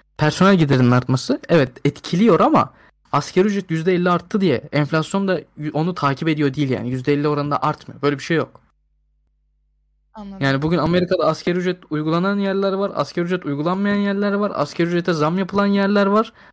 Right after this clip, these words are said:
Speaker 1: Asgari ücrete zam yapılıyor diye ne o kadar trajik, e, istihdam düşüşleri yaşanıyor ne de o kadar maliyet artışları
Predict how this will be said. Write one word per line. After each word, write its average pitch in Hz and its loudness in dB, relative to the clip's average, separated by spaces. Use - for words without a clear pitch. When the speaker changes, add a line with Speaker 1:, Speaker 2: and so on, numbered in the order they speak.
Speaker 1:
Asgari 160 2
ücrete 190 0
zam 180 2
yapılıyor 185 4
diye 143 2
ne 196 0
o 156 0
kadar 165 -2
trajik, 160 -2
e, 135 -6
istihdam 160 0
düşüşleri 202 0
yaşanıyor 220 0
ne 202 -4
de 208 2
o 196 2
kadar 220 -2
maliyet 175 0
artışları 123 -4